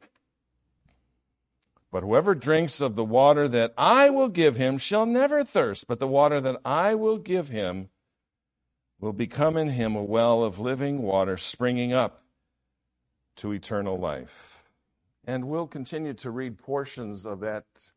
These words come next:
account as we develop what is going on here. You may be familiar with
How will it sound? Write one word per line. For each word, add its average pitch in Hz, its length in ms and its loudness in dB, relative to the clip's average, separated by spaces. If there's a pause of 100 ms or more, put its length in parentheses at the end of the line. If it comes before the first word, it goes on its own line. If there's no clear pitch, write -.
account 98 640 -8 (720)
as 98 260 -10
we 104 380 -10 (540)
develop 107 560 -6 (500)
what 113 120 -4
is 95 160 -8
going 92 260 -6
on 90 260 -6
here. 73 300 -14 (2500)
You 160 100 -4
may 180 140 6
be 156 160 2
familiar 127 540 2
with 107 420 -2